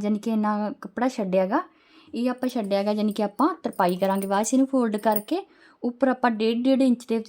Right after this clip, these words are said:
ਇਸ ਤਰ੍ਹਾਂ ਨਿਸ਼ਾਨ ਲਾਏ ਹੈਗੇ। ਤੇ ਹੁਣ ਤੁਹਾਨੂੰ ਦੱਸ ਦਿਆਂਗੇ ਆਪਾਂ। ਸਭ ਤੋਂ ਪਹਿਲਾਂ ਆਪਾਂ ਲੈਸ, ਆਹ ਵਾਲੀ ਆਪਾਂ ਲੈਸ ਲਈ ਹੈ, ਤੇ ਇਹ ਵਾਲੀ ਲੈਸ ਨੂੰ ਨਾ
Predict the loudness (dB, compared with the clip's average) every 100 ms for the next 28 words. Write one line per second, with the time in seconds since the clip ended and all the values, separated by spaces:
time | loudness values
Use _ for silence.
0 | -8 -10 -2 -2 -2 _ _ _ _ _
1 | -4 0 0 0 0 -2 0 0 0 -4
2 | -8 _ _ _ _ _ _ _ -20 _
3 | _ _ _ -20 -20 _ -20 _ -6 0
4 | 0 0 0 0 -2 -4 -6 -4 -6 -6
5 | -8 -8 -18 -20 _ _ _ _ _ _
6 | _ _ _ _ _ _ _ _ -8 -6
7 | -4 -4 -4 -2 -2 -2 -2 0 0 -2
8 | -6 -4 -2 0 0 0 -2 0 0 -2
9 | -4 0 2 0 -4 _ _ _ _ -12
10 | -4 0 4 4 6 4 6 4 4